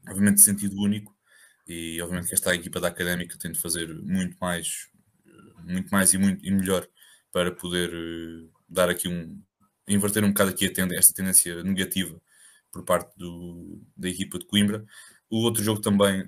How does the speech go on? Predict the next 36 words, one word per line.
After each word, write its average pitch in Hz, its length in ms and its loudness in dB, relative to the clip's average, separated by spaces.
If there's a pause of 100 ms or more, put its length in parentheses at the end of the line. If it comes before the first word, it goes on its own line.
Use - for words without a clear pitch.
(120)
foi - 180 -2
entre 95 180 0
o 95 80 -2
Póvoa 87 540 0
e 90 260 -4
o 87 200 -10
Vitória 90 280 0
de 87 80 -6
Guimarães, 107 480 -2 (440)
já 98 200 2
com 101 280 -2
a - 20 2
estreia 95 460 2
do, 90 600 -8
do 90 140 -8
Blay-, 90 400 -2
Blaylock, 92 580 -4 (300)
creio 85 180 -14
que 87 80 -8
é - 20 -6
assim 90 180 6
o 90 60 -4
nome 90 240 -4
dele, 82 220 -8 (480)
pelo 101 240 0
Póvoa, 104 340 0
um 92 180 -4
jogador 90 280 -4
americano 90 400 -2
com 90 120 -6
alguma 90 240 0
experiência 90 560 0
de, 82 520 -10
em 82 40 -18
alguns 87 540 -10
campeonatos. 87 640 -6